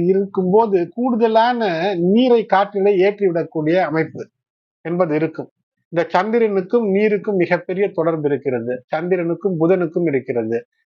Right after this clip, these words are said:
சந்திரனுக்கும் சுக்கிரனுக்கும் இருக்கிறது. அது மட்டுமல்லாமல் சற்று கூடுதலாகவே மழை சில ஏரியா, சில ஊர்களிலே பார்க்கும்போது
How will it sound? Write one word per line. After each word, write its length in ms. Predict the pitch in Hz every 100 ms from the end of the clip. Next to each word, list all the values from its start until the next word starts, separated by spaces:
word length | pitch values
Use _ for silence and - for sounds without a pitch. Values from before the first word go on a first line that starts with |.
| _ -
சந்திரனுக்கும் 640 | 185 214 196 175 - 202
சுக்கிரனுக்கும் 640 | 208 202 226 208 190 165
இருக்கிறது. 480 | 139 127 135 120 117 120
அது 220 | - 147
மட்டுமல்லாமல் 800 | 165 170 220 190 147 120 107 139 165 _ _ _ _ _ 202
சற்று 220 | 196 208
கூடுதலாகவே 800 | - 254 277 254 233 226 226 226 233 202 170
மழை 360 | 180 202 233 202 196 233 - _
சில 260 | 202 196 190
ஏரியா, 300 | 214 220 202 -
சில 180 | - 170 175
ஊர்களிலே 480 | 214 190 196 180 165
பார்க்கும்போது 680 | 165 156 156 170 202 160